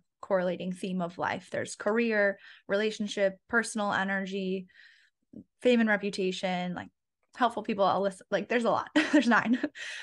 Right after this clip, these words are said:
Um, and so if you look at your mattress from the place that, like, the foot of the bed is where I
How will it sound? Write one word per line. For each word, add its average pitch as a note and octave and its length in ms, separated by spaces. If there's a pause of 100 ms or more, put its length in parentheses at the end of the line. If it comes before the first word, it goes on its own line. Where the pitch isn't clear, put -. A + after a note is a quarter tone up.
(120)
Um, G3+ 380 (280)
and A#3 240
so G#3+ 340
if A3 160
you A3 380
look G#3 380
at F#3+ 280
your F3+ 220
mattress C4+ 800 (340)
from G#3 220
the G3 80
place F#3+ 280
that, F3+ 340
like, G3 180
the A3 60
foot G#3 220
of F3+ 60
the F#3 80
bed - 280
is - 240
where F#3+ 340 (520)
I F#3+ 460